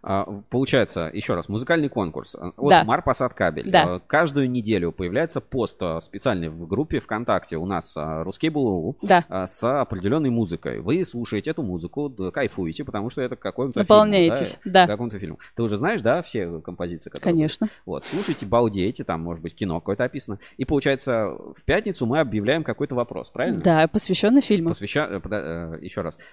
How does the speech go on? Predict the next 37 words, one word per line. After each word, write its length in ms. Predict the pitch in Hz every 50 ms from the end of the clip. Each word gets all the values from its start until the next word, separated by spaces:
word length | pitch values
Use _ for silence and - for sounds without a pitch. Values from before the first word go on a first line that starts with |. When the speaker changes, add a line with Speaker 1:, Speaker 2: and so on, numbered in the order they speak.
| - _
Speaker 1:
Мы 160 | - 117 147
не 100 | 143 131
в 100 | 127 -
посте 420 | - - 117 110 - - - 208 226
объявляем 440 | 165 131 123 117 117 117 113 98 95
вопрос, 380 | 98 - - 98 87 - - -
а 180 | 113 139 147
в 140 | 123 101 117
эфире, 280 | 120 - 104 87 - 73
в 40 | -
прямом 280 | - 104 110 113 -
эфире. 100 | 160 151
Speaker 2:
Да, 200 | 175 202 196 185
да, 120 | 196 269 285
да, 280 | 277 262 247 226 220
по-, 140 | - 202 180
Speaker 1:
Вы 80 | 117 160 190
Speaker 2:
обязательно 340 | 180 202 220 226 - - 214
слушайте 380 | - - 226 226 - - - 208
эфир, 200 | - - 185 170
да. 200 | 175 175 175 175 - - -
Speaker 1:
обязательно 400 | 113 107 104 117 123 113 113 92
должны 240 | 95 98 98 113 104
слушать 300 | - - 117 107 - -
наш 220 | 101 92 - -
эфир. 300 | 90 - 95 90 87 - - - -
Э, 140 | 104 104 101
дальше 380 | 104 143 151 127 - - 95
вы, 380 | 87 98 139 147 127 104 87 -
э, 360 | - - 82 85 80 78 76 -
куда 160 | - 117 131 120
они 120 | 98 87
присылают 460 | - 90 - - 98 98 92 85 - 90
ответы? 400 | 82 - 98 80 - - - - _ _ _ _
Speaker 2:
Комментарии 580 | - 233 220 214 202 202 - 180 180 208 254 277
к 80 | -
эфиру. 360 | 294 - - 226 185 175 180